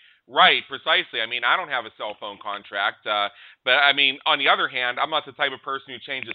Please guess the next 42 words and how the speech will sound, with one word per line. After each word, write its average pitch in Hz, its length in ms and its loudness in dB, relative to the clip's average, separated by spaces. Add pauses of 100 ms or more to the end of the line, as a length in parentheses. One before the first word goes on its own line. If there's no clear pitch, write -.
cell 165 240 -2
phones 101 280 -10
very 92 260 -6
often. 87 300 -6
I 127 180 0
had 208 240 2
this, 190 100 -8 (240)
I'm 208 220 4 (500)
probably 180 280 2
one 160 160 -4
of 147 40 -12
the 135 160 -10
few 190 220 -10
people 160 380 -8
you 143 180 -10
know 101 480 0 (320)
that 131 120 -2
got 156 180 6
a 147 140 -2
cell 160 280 0
phone 123 200 0
in 120 120 -6
nineteen 143 500 -2
ninety-nine. 120 840 0 (140)
My 101 220 -2
first 139 220 -4
cell 127 220 -2
phone 113 160 -4
was 98 100 -12
in 107 80 -10
nineteen 123 340 -2
ninety-nine, 110 680 0 (260)
and 131 100 0
I 151 60 4
had 165 180 2
the 147 160 -10
same 165 260 -4
phone 156 180 -4
number 117 240 -6
for 101 180 -20
fifteen 120 400 -10
years. 80 280 -8